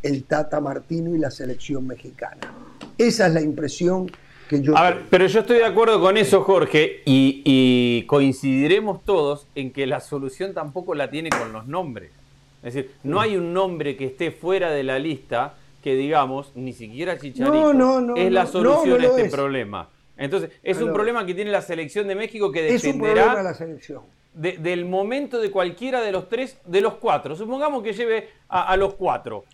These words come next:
Speaker 2: por algún motivo cualquiera. Del momento con el cual lleguen los cuatro, y es lo que tiene esos cuatro con los altos y bajos de Henry Martín, con la, con, con Santi Jiménez y, y los minutos que tendrá o no tendrá,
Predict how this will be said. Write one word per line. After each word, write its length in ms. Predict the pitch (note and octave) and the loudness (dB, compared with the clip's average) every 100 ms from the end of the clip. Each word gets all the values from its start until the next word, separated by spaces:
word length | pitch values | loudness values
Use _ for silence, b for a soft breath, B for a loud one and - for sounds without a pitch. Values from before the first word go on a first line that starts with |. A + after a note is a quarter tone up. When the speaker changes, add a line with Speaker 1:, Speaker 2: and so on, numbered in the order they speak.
| _ | _
Speaker 2:
por 160 | F#3 F#3 | -4 -2
algún 220 | G3 A3 | -4 -6
motivo 360 | G#3+ G#3+ G#3 G3 | -10 -8 -8 -6
cualquiera. 480 | E3+ C#3+ C#3+ B2 - _ | -8 -6 -8 -8 -12 _
Del 160 | D#3+ F#3 | -10 -8
momento 400 | G3+ C4 A#3 G#3 | -8 -8 -6 -6
con 100 | G3 | -6
el 60 | |
cual 160 | G3+ A3 | -6 -8
lleguen 220 | A3 A3 | -8 -10
los 100 | G3 | -6
cuatro, 300 | B3 B3+ A3 | -4 -4 -6
y 120 | G3 B3 | -6 -4
es 80 | |
lo 160 | A#3+ - | -4 -6
que 100 | F3 | -8
tiene 380 | D#3+ C4 A3+ - | -8 -6 -6 -6
esos 280 | F3 - D#3+ | -8 -8 -10
cuatro 380 | G3+ A3 F#3 F#3 | -4 -2 -2 -2
con 280 | F#3 F3 D#3+ _ - | -2 -4 -6 _ -6
los 200 | D3 E3 | -4 -2
altos 320 | F3+ E3 C3 | -2 -4 -8
y 60 | C#3+ | -4
bajos 340 | D#3 D3+ C#3 | -2 -2 -6
de 40 | C#3 | -4
Henry 200 | C#3+ D3 | -6 -6
Martín, 560 | E3 E3 B3+ A#3+ A3 - - - | -6 -6 -4 -4 -6 -12 -18 -4
con 260 | F#3 E3+ | -2 0
la, 180 | E3 D#3+ _ _ | -4 -4 _ _
con, 220 | D#3 C#3+ | -6 -6
con 360 | - C3+ C3+ C3 | -4 -6 -6 -6
Santi 300 | D#3+ D#3+ C#3+ | -4 -6 -6
Jiménez 420 | C3 C#3+ D#3+ C#3+ | -10 -8 -8 -8
y, 40 | B2+ A#2 | -10 -6
y 80 | |
los 120 | B2 A#2+ | -4 -4
minutos 360 | C3 D3+ C3+ | -4 -6 -6
que 120 | B2+ | -6
tendrá 280 | A#2 B2 C#3 | -4 -4 -4
o 40 | C3 | -4
no 120 | B2+ | -4
tendrá, 600 | D3 D#3+ A3 A3 G3+ - | -8 -4 0 0 0 -4